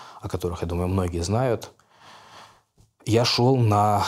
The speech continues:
осознанный риск, понимая, что в случае провала я, <clears throat> м, никогда не отмоюсь. Это история про нашего известного, э, бизнесмена, мецената.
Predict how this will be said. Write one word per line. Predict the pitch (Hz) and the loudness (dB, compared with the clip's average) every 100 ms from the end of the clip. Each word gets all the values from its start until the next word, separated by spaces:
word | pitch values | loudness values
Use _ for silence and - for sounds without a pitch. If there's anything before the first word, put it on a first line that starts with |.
| - - | -4 -4
осознанный | - 110 104 101 92 90 | -4 0 0 0 -2 0
риск, | 92 113 - - - - - - _ _ _ _ | 0 0 -2 -6 -12 -14 -20 -20 _ _ _ _
понимая, | - 92 95 107 120 | -4 -2 0 0 0
что | 98 - 90 | -4 -6 -8
в | - | -6
случае | 101 92 95 | -8 -6 -6
провала | - 95 101 113 113 | -4 -2 0 0 0
я, | 87 92 95 90 - _ | 0 0 -2 -4 -10 _
<clears throat> | - 95 78 - - - _ | -2 0 -2 -8 -18 -20 _
м, | - 98 98 92 92 92 90 90 92 92 | -10 -10 -8 -10 -10 -10 -10 -8 -6 -4
никогда | 95 95 95 92 | -2 -2 -2 -2
не | 92 | -4
отмоюсь. | 92 98 90 82 - - _ _ _ _ _ _ _ _ _ _ - - | -6 -6 -8 -10 -14 -18 _ _ _ _ _ _ _ _ _ _ -20 -14
Это | 117 101 | -10 -8
история | - - 98 95 90 90 _ _ _ - - - - - - _ _ | -6 -4 -2 -2 -4 -8 _ _ _ -20 -20 -20 -20 -20 -20 _ _
про | - 101 | -2 0
нашего | 95 - 92 90 | 0 -2 -2 -2
известного, | 85 92 90 98 90 90 90 - | -2 -2 -4 -4 -4 -2 -4 -6
э, | 92 87 87 85 - - _ _ _ _ _ 92 | -8 -6 -8 -10 -14 -20 _ _ _ _ _ -12
бизнесмена, | 87 87 - 107 117 107 90 - | -8 -10 -8 -4 -4 -4 -6 -8
мецената. | 87 - 92 101 113 104 95 | -8 -6 -4 -4 -4 -8 -10